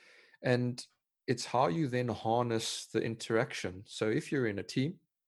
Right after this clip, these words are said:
how you, you know, make sure that you replicate that same team environment digitally. Um,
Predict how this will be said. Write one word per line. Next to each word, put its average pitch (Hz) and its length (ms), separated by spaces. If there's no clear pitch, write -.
how 104 160
you, 101 240
you 107 120
know, 95 180
make 101 200
sure 110 240
that 101 260
you 98 260
replicate 113 640
that 98 160
same 101 300
team 98 260
environment 98 540
digitally. 104 440
Um, 98 720